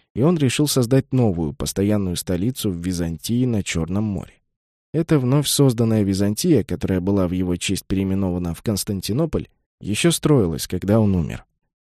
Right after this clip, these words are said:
К концу его царствования случилось замечательное происшествие в Панопии, теперешней Венгрии, к востоку от Дуная, и их воины стали номинально считаться легионерами. Но эти новые легионеры остались под начальством своих вождей.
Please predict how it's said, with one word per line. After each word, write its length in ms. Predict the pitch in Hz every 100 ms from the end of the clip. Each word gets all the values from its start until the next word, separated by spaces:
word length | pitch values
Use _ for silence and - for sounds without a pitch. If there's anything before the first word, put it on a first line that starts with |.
| _
К 80 | -
концу 280 | 123 120 139
его 200 | 131 123
царствования 580 | - 190 180 110 95 90
случилось 580 | - 117 - 185 165 139
замечательное 800 | 127 131 123 165 - 147 143 135
происшествие 640 | 143 139 - 135 135 131
в 100 | -
Панопии, 560 | 160 165 113 - 53 -
теперешней 600 | - 110 104 95 113 110
Венгрии, 480 | 135 98 82 67
к 100 | -
востоку 440 | 98 101 131 107 92
от 140 | 85
Дуная, 460 | 85 104 147 139 123 _ _
и 140 | - 160
их 140 | 156
воины 340 | 110 151 151 139
стали 300 | - 135 135
номинально 520 | 127 113 131 143 139
считаться 520 | - 110 113 117 127
легионерами. 800 | 120 123 135 147 107 - - - - _ _ _
Но 180 | 156 196 -
эти 240 | 165 -
новые 300 | 151 151 147
легионеры 540 | 135 131 139 151 170 156
остались 540 | 131 120 170 156 147
под 180 | 131 110
начальством 560 | 113 - 143 - 131
своих 440 | 117 107 113 107 -
вождей. 520 | 117 120 80 76